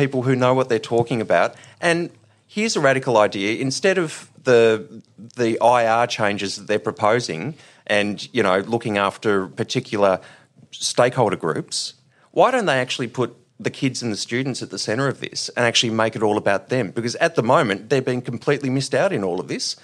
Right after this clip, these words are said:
and they will be caught in the crossfire as, you know, the staff, the unions,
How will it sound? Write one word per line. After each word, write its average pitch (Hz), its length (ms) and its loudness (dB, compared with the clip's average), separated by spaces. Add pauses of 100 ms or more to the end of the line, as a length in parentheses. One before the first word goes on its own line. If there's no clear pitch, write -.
(320)
and 123 140 2
they 131 140 4
will 131 140 0
be 127 480 2 (240)
caught 202 340 2
in 147 100 0
the 117 60 2
crossfire 120 760 0 (400)
as, 107 580 0
you 135 120 0
know, 104 140 2
the 117 120 -6
staff, 127 460 2
the 113 100 -8
unions, 107 680 -6